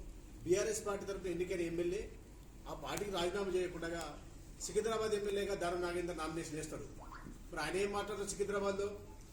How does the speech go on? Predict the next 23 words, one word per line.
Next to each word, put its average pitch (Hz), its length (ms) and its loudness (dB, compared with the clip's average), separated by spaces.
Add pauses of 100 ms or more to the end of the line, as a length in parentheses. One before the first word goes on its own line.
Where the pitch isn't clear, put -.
(280)
రాహుల్ 214 340 4
గాంధీ 220 260 4
గారిని 208 320 2 (420)
ప్రధానమంత్రి 208 600 4
చేయడానికి 196 520 4 (480)
నేను, 185 240 2 (460)
మీరు 180 220 2
నాకు 180 200 2
ఓటు 190 120 4
వేయండి 175 200 4
అని 165 100 0
చెప్తాడు. - 260 -6 (540)
అంటే 160 180 0 (840)
అఖిల 170 160 2 (100)
భారత 196 260 2
కాంగ్రెస్ 180 340 2
పార్టీకి 185 360 0 (680)
వారికి 165 280 -2
నీతి 196 300 2
లేదు, 180 220 4 (180)
నియమం 160 260 -2 (120)
లేదు, 156 200 -4 (560)
ద్వంద్వ 180 260 2